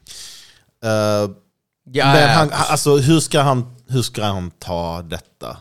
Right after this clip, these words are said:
Speaker 2: Mm.
Speaker 1: Alltså, hans grappling är inte, vad, vad jag har sett i alla fall, på en nivå att kunna hantera någon som Aljamain Sterling som är så bra på att kontrollera, på att ta rygg.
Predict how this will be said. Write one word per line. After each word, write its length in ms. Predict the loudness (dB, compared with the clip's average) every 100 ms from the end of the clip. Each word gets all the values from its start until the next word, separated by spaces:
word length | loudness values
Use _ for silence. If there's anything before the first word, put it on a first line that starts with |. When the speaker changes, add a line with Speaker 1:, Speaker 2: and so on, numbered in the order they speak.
| -8
Speaker 2:
Mm. 100 | -2
Speaker 1:
Alltså, 180 | 0 0
hans 240 | -2 -4 -4
grappling 560 | -2 -2 -2 -6 -6
är 220 | -4 -4
inte, 420 | -6 -6 -6 -4 -6
vad, 300 | -4 -4 -4
vad 240 | -4 -4
jag 140 | -2 -4
har 140 | -6
sett 300 | -6 -8 -6
i 20 |
alla 140 | -6 -6
fall, 280 | -6 -8 -10 -20 _ _
på 200 | -2 0
en 140 | -4
nivå 680 | -6 -6 -6 -2 -2 -2 -4
att 220 | -8 -12
kunna 300 | -10 -8 -6
hantera 600 | -8 -10 -6 -4 -4 -6
någon 180 | -8 -10
som 160 | -12 -10
Aljamain 380 | -10 -10 -12 -12
Sterling 460 | -10 -10 -8 -10
som 280 | -10 -10 -10 -16 _ _ _ _ -10
är 200 | -8 -6
så 1000 | -8 -8 -8 -8 -4 -2 0 2 2 0
bra 280 | 0 -2 -2
på 140 | -6
att 120 | -10
kontrollera, 800 | -8 -6 -6 -8 -4 -2 0 -2
på 200 | -6 -8
att 120 | -10
ta 340 | -10 -8 -6 -6
rygg. 560 | -8 -6 -4 -6 -12